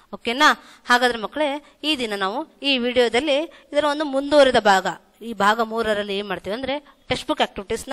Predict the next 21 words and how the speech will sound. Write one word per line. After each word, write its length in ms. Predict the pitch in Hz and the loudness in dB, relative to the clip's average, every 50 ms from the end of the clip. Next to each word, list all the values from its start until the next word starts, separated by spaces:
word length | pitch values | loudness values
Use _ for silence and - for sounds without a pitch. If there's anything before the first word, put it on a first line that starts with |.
| 294 311 | -2 0
ನಾವು 180 | 269 233 214 220 | 0 0 -2 -2
ಏನ್ 100 | 220 220 | -4 -4
ಮಾಡೋಣ, 220 | 214 220 240 285 339 381 - - - _ _ _ 196 | -4 -2 0 0 0 0 -2 -8 -20 _ _ _ -2
ಬರಿತೀನಿ. 640 | 214 208 214 - - 214 233 277 349 415 403 - _ _ _ _ _ _ _ - | -2 -2 -2 -6 -8 -8 -4 -2 -2 -4 -4 -8 _ _ _ _ _ _ _ -4
ನಾ-, 380 | 247 247 254 247 247 247 240 226 | 0 4 4 4 4 4 2 0
ನಾನ್ 480 | 220 233 247 262 277 277 262 226 208 | 0 0 0 0 0 -2 -8 -12 -10
ಬ-, 60 | 214 220 | -8 -8
ಬರ್ದಂಗೆಲ್ಲ 540 | 226 202 226 254 262 294 285 285 285 311 311 | -4 0 0 2 2 2 0 0 0 0 0
ನೀವು 240 | 302 277 277 277 269 | 0 0 -2 -2 -2
ಸಹ 180 | - 277 277 | -2 -2 -2
ನಿಮ್ 160 | 302 294 254 | -2 -4 -6
ಟೆಕ್ಸ್ಟ್ 200 | - 220 202 - | -8 -10 -10 -6
ಬುಕ್ಕಲ್ಲಿ 240 | - 214 - 220 208 | -8 -4 -4 -4 -4
ನೀವೇ 180 | 208 208 214 220 | -4 -6 -8 -6
ಮಾಡ್ಬೇಕು, 400 | 220 214 208 214 - - 294 302 | -6 -6 -8 -8 -4 -2 0 0
ಓಪನ್ 240 | 262 226 - 226 214 | 0 0 -2 -4 -6
ಮಾಡ್ಕೊಂಡು 540 | 202 202 - 220 214 226 262 320 403 381 - - - _ - | -6 -8 -6 -8 -6 -2 0 0 0 0 -4 -18 -20 _ -10
ಅದ್ರಲ್ಲಿ 320 | 175 175 185 185 190 - - | -10 -8 -8 -10 -12 -4 -4
ಕಾಪಿ 200 | 196 - - 202 | -4 -4 -4 -8
ಮಾಡ್ಕೊಂತ 380 | 196 185 170 - 208 233 - | -8 -8 -8 -8 -10 -4 -2
ಹೋಗ್ಬೇಕು. 560 | 370 320 302 233 202 185 170 - - - - | 0 2 2 0 0 -2 -8 -8 -12 -18 -20